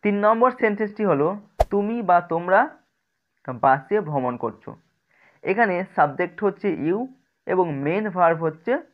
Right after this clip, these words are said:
ট্রাভেল বা ভ্রমণ করা। So, এখানে you এর পরে are হবে, কারণ you থার্ড পারসন সিঙ্গুলার নাম্বার নয়।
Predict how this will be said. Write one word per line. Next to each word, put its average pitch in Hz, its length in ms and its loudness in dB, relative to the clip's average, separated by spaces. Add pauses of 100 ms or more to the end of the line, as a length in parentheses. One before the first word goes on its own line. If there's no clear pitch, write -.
(320)
ট্রাভেল 131 400 2
বা 185 220 0 (300)
ভ্রমণ 135 400 -4
করা। 110 280 -6 (920)
So, 220 80 2
এখানে 185 600 0
you 220 240 -2
এর 220 160 4
পরে 196 340 2
are 143 420 4
হবে, 165 400 0 (180)
কারণ 160 420 2 (120)
you 240 360 -4
থার্ড 147 260 2
পারসন 170 460 -2
সিঙ্গুলার 190 640 -2
নাম্বার 175 340 0
নয়। 117 240 -6